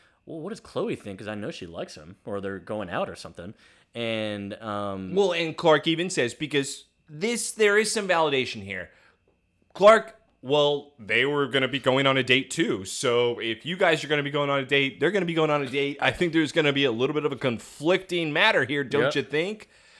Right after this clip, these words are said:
Speaker 2: Uh, he did bail on her after all in order to help you with her algebra homework.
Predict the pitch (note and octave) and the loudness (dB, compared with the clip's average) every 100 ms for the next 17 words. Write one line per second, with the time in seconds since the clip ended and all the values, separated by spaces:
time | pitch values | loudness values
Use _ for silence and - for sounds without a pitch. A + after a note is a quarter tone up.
0 | - C#3 C#3+ C#3 B2+ D3+ B2+ A2 F3+ E3 | -12 -2 2 2 0 -4 -4 2 2 2
1 | G2+ - B2+ F3 F3+ C#3+ C3 C3+ C3 C3 | 0 2 6 6 4 2 2 0 2 2
2 | D3 - C3 A#2+ E3+ D#3+ C3 C3+ C3 A#2 | 0 2 0 4 4 4 2 -2 -2 -4
3 | - C#3+ C#3 C3+ B2 B2 A2+ G#2+ A#2 C3+ | -2 -4 -4 -6 -4 -2 -2 -2 -2 -2
4 | C3 A2 F#2+ A2+ F#3 E3 G#2 A2+ - | -2 -4 -2 0 0 0 -2 -2 -6